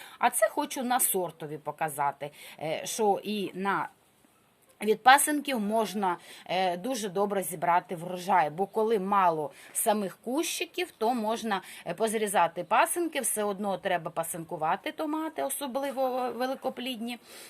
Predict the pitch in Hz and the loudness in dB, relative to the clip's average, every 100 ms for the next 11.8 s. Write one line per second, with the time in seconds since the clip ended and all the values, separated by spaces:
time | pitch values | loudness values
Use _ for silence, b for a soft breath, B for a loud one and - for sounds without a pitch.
0 | B - 220 - 359 381 392 - 220 233 | B -2 0 0 2 4 2 0 -2 -4
1 | 214 - 160 214 294 311 185 147 151 - | -8 -8 -2 0 0 -2 -6 -8 -10 -8
2 | 214 202 143 165 175 - - 156 - 175 | -6 -6 -6 -8 -10 -14 -14 -10 -4 -4
3 | - - 160 160 160 - 160 - 147 - | -4 -10 -8 -8 -8 -12 -12 -12 -14 -14
4 | - - - _ B B B B 233 - | -14 -18 -20 _ B B B B -2 -2
5 | - 220 214 196 185 170 202 247 262 - | -2 -6 -6 -4 -4 -4 -6 -6 -6 -6
6 | 156 147 - - 170 180 160 160 151 147 | -6 -6 -12 -16 -12 -8 -8 -8 -12 -12
7 | 156 - 160 - 165 151 160 196 170 170 | -14 -12 -10 -6 -4 -6 -6 -8 -8 -8
8 | 160 156 143 165 160 151 151 - 139 151 | -8 -10 -10 -10 -10 -10 -10 -10 -12 -16
9 | - 233 302 - - 214 175 175 165 180 | -14 -14 -10 -10 -6 -4 -4 -6 -6 -4
10 | 170 170 151 202 214 262 247 214 160 170 | -6 -8 -10 -10 -8 -8 -8 -8 -8 -10
11 | 170 165 147 156 196 247 247 214 | -10 -10 -10 -4 0 0 -2 -8